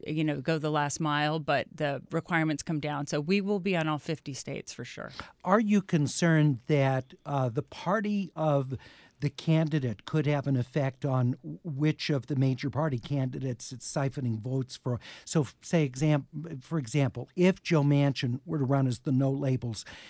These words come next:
Speaker 2: candidate, he's a Democrat. Um, it would seem there's the potential to draw more voters from Joe Biden than from former President Trump if he ends up being the G O P nominee. And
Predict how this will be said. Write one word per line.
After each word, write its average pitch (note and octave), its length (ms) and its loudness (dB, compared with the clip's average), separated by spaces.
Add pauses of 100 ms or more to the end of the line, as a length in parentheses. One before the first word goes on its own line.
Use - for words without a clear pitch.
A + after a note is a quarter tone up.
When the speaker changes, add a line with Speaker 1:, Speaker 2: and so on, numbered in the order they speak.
(120)
Speaker 2:
candidate, D3 580 2
he's D#3 260 -2
a D#3 80 2
Democrat. C#3 760 0 (440)
Um, C3+ 540 2
it C3 180 -4
would D3+ 100 -2
seem D3+ 520 4
there's D#3 320 2
the D#3 100 -2
potential D#3 640 0
to C3+ 120 -4
draw C3+ 440 2 (280)
more D3+ 420 8
voters C3+ 520 2
from C#3 220 2
Joe B2+ 200 2
Biden B2 640 0 (380)
than D3 420 4
from C3 480 2 (100)
former B2+ 260 2
President C3+ 500 0
Trump C3 280 0
if C3 120 -4
he D3 180 -2
ends C3 180 2
up C3 140 -4
being B2+ 240 0
the B2 80 -2
G C3+ 240 -2
O B2 60 0
P B2 240 -4
nominee. A#2+ 680 2 (380)
And B2+ 260 0